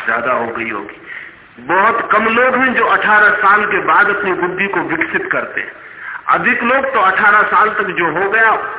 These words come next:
उसी बुद्धि के द्वारा अनुभवों को इकट्ठा करते चले जाते हैं। उनके अनुभव बढ़ जाते हैं, बुद्धि नहीं बढ़ती। अनुभव का संग्रह बढ़ जाता है, बुद्धि नहीं बढ़ती।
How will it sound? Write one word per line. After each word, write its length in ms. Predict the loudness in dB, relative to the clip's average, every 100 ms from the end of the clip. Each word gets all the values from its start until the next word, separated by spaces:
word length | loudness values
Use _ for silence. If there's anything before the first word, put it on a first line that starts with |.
| -6
उसी 260 | -4 -2 -4 -4 -12 -20 -6
बुद्धि 360 | -6 -2 -4
के 160 | 0 0
द्वारा 360 | 2 2 4 4 2 -4 -4 -2
अनुभवों 540 | 0 0 0 0 -2 -2
को 180 | -2
इकट्ठा 400 | -2 -2 -2 -2
करते 300 | 0 -2 -4
चले 220 | -4 -4 -4
जाते 240 | -4 -4
हैं। 60 | -4
उनके 220 | -2 -2
अनुभव 420 | -2 0 0 2
बढ़ 160 | 2 4
जाते 280 | 4 2 0
हैं, 120 | 0
बुद्धि 260 | -2 -2
नहीं 140 | -2 -2
बढ़ती। 320 | -4 -6 -14 -18 -20 -20 -20 -20 -20 -20 -20 -20 -18 -6 -2
अनुभव 520 | -2 0 0 2 4
का 100 | 2
संग्रह 580 | 2 0 2 2 2 4
बढ़ 160 | 4
जाता 280 | 4 2 2
है, 160 | 0 -2
बुद्धि 260 | -2 -2
नहीं 140 | -2 -2
बढ़ती। 360 | -2 -2 -6